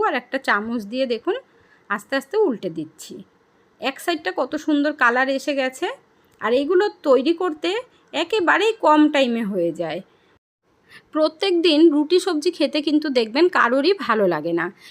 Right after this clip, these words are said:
এইভাবে একটু ঘুরিয়ে ফিরিয়ে যদি জলখাবার বানানো যায়, তাহলে দেখবেন সবাই ভীষণ খুশি হয়ে যাবে।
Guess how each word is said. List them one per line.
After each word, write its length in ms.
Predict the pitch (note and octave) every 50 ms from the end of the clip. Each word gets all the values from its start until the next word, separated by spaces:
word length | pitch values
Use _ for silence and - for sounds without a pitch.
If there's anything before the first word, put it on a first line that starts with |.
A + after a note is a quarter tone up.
| - _
এইভাবে 460 | - - E4+ F#4 G4 G#4 A4 E4 D#4 E4 F#4 - -
একটু 220 | C4+ C4+ - - D4+ B3
ঘুরিয়ে 400 | - - C4+ C#4 C#4 D4+ E4 E4+
ফিরিয়ে 340 | E4+ - F4 D4+ E4 F4 E4+
যদি 240 | D#4 D4+ C#4+ B3+ D4+ D4
জলখাবার 560 | A3+ B3 A3+ G#3+ G#3 A3 - C#4 C4+ D4 D4+ C#4
বানানো 440 | A3+ A3 G3+ G#3 A3+ C4+ D4+ D#4+ D#4+
যায়, 260 | B3+ C4+ A#3+ D#4 A4+ A#4 _ _ _ _ _ _ -
তাহলে 340 | A#3 G#3+ A3 A3 D#4+ E4 F#4 F#4 C#4+
দেখবেন 440 | B3 A3+ G#3 G3+ G3+ G3+ A3+ A#3 A#3+ A#3 -
সবাই 460 | - - B3 A#3+ A#3 C#4 D#4+ D#4 C4 C#4+ F#4+ A#4+ - _ _
ভীষণ 360 | F3+ A3+ B3+ - - G4 A#4 B4+ A#4+
খুশি 300 | - - D4+ C#4 - C4
হয়ে 200 | A3 A3+ F#3 E3+
যাবে। 300 | C#3+ E3 D3+ C#3+ D#3 E3